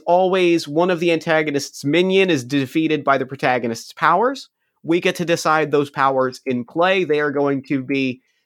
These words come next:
things that we throw out and we say, "Oh, nope, turns out she also has this ability." Uh, limits will always be added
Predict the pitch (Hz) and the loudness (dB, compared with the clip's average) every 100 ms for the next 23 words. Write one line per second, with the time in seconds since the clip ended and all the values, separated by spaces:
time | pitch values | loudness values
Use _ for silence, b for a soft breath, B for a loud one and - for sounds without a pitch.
0 | _ 160 156 143 143 135 131 - 175 196 | _ 0 0 0 0 0 -4 -6 0 2
1 | 180 165 156 147 147 143 139 131 143 135 | 4 4 2 2 0 2 0 0 0 2
2 | 220 185 185 - 175 170 160 - 147 147 | 0 0 0 0 0 2 0 0 0 0
3 | 160 139 135 135 135 120 110 92 - _ | 2 0 0 0 -2 0 -2 -2 -12 _
4 | _ _ _ _ _ _ _ - 139 135 | _ _ _ _ _ _ _ 0 2 2
5 | 131 123 - 147 185 190 - - 156 156 | 2 0 -2 -2 0 -2 -4 -8 -2 0
6 | 151 147 147 143 139 131 131 131 | 2 0 -2 -2 -2 0 2 0